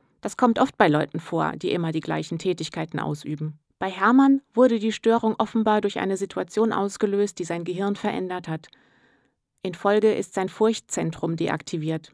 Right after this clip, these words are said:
Zu kurativen Zwecken macht sich Hermann nun auf die Suche nach seiner eigenen Zentralangst. Dazu begibt er sich selber in Situationen, die definierte Ängste und Phobien auslösen können.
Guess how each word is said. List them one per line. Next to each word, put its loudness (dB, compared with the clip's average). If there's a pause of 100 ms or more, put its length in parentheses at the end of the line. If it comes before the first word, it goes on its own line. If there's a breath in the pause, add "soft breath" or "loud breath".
(140)
Zu -4
kurativen 2
Zwecken 2
macht -2
sich -4
Hermann 4
nun 4
auf -2
die -2
Suche 2
nach -4 (160)
seiner -6
eigenen -4
Zentralangst. -10 (560)
Dazu -2
begibt -4
er -2
sich -8
selber -4
in -6
Situationen, -4 (840 soft breath)
die 0
definierte 2
Ängste -4
und -2
Phobien -2
auslösen -4
können. -6